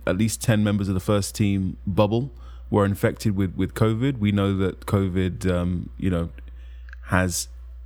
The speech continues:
long-term effects. I think certainly you've seen with Saint-Maximin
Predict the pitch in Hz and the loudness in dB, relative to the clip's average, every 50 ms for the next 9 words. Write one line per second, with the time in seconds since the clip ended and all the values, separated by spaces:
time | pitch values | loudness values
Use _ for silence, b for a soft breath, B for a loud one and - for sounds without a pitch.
0 | - - 101 98 104 104 104 104 - - 107 95 95 85 - - 110 95 - - | -10 -2 0 2 2 2 2 0 2 2 2 2 2 0 2 2 0 0 2 0
1 | 101 95 98 104 98 - - 110 104 90 - 85 92 92 90 90 87 - - - | 0 2 2 0 0 2 2 0 0 0 0 -2 0 0 0 -2 -2 -4 -4 0
2 | 101 101 95 - - 107 98 98 95 92 - - - 95 - 87 110 113 - - | 0 0 2 2 0 0 2 2 0 0 0 0 0 0 2 2 0 0 0 0
3 | - 113 101 92 90 92 95 | 0 2 2 2 2 0 -2